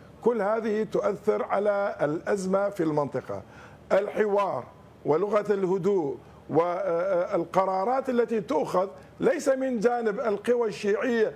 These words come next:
والسنية في بغداد. لا يحق لا للشيعة ولا السنة أن يقرروا مصير كركوك بناء على اتفاقيات سياسية فيما بينهم. هذا الأمر يعود لنا،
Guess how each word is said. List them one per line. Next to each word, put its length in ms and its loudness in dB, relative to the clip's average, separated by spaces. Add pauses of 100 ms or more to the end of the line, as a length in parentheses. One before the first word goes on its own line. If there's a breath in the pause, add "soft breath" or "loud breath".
(280 loud breath)
والسنية 580 2
في 180 0
بغداد. 400 0 (380 loud breath)
لا 260 2
يحق 480 -2
لا 200 2
للشيعة 540 0
ولا 240 2
السنة 560 0 (380 loud breath)
أن 140 4
يقرروا 640 2
مصير 400 0
كركوك 500 0 (300 loud breath)
بناء 500 0
على 280 0
اتفاقيات 760 0
سياسية 680 -2 (260 loud breath)
فيما 300 2
بينهم. 480 0 (360 loud breath)
هذا 340 2
الأمر 340 0
يعود 380 0
لنا، 380 0